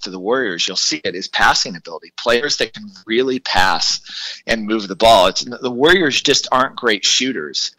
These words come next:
They have a number of guys on the floor, whether it's Iguodala or Draymond Green or Klay Thompson. It's not just Steph Curry,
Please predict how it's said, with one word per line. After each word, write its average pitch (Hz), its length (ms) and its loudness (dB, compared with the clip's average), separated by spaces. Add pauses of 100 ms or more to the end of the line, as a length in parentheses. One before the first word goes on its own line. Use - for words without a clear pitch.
(300)
They 151 160 4
have 151 240 4
a 110 80 -4
number 120 540 -4
of 101 140 -8
guys 110 380 0
on 98 100 -8
the 92 80 -14
floor, 113 420 -6
whether 90 220 -8
it's - 160 -10
Iguodala 101 840 2
or 92 140 -6
Draymond 101 540 -4
Green 101 500 -6
or 90 100 -4
Klay 104 300 2
Thompson. 107 480 2
It's - 160 -6
not 110 220 0
just - 140 -4
Steph - 280 2
Curry, 104 460 2